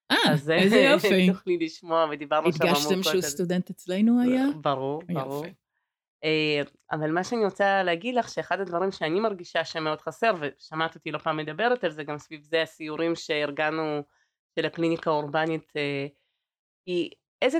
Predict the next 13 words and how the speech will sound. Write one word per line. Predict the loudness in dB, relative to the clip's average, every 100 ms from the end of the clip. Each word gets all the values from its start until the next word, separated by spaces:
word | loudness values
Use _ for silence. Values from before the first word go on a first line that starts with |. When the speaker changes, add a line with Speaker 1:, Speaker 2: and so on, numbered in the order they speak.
| -2
Speaker 2:
תשתיות | -4 -6 -6 0 2 2
בכלל | -2 -4 0 0 -2
יש | -6 -6 -4
לתושבים | -8 -8 -8 -6 -2
להיות | 0 0 -2
חלק? | -4 -4 -4 -8 _ _ _
זאת | -6
אומרת, | -4 -4 -6 -4
אני | -2 0
מרגישה | 0 -2 -2 0
שהחינוך | 0 0 -2 0 0 2
האזרחי | 0 0 -4 -4 -6
שלנו | 0 2 2 0